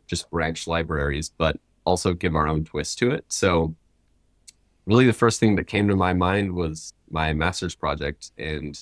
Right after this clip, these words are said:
during that project, I had looked at a lot of case studies of these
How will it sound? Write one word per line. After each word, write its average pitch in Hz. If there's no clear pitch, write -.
during 104
that 90
project, 98
I 82
had 90
looked 85
at 85
a 80
lot 76
of -
case 82
studies 80
of 78
these -